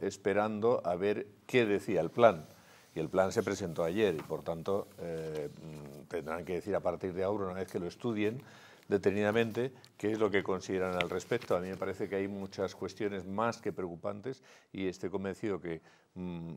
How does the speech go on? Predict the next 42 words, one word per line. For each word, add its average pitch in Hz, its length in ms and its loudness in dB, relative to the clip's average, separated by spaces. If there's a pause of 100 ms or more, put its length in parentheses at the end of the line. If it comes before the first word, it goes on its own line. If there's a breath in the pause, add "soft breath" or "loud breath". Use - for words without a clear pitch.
compañeros, 95 800 -2
eh, 95 240 -2
si 95 160 -8
no 95 120 -4
todos, 101 480 0
eh, - 20 -4
buena 87 420 -2
parte 95 300 -2
de 98 100 0
ellos, 101 240 -4
de 98 80 -8
los 85 140 -10
que 87 60 -8
están 98 340 -2 (360 soft breath)
en 92 200 -4
la 92 220 10
Asociación 95 500 -4
de 95 60 -2
la 95 120 0
Prensa, 104 420 -2 (300 soft breath)
pues, 95 240 -2
eh, 87 180 -2
opinan 95 460 -2
lo 82 80 -4
mismo. 90 400 -8
¿Por 87 220 -10
qué? 101 340 -2
Pues - 160 -14
porque 76 540 -12
hay 80 120 -12
cosas 90 360 -10
que 82 220 -10
son, 85 300 -8
que 82 120 -12
no 80 60 -14
se 95 100 -10
pueden 90 240 -6
digerir. 82 420 -10 (420 soft breath)
Y 73 140 -6
aquí 90 320 -6
estamos 90 340 -8
hablando, 92 480 -4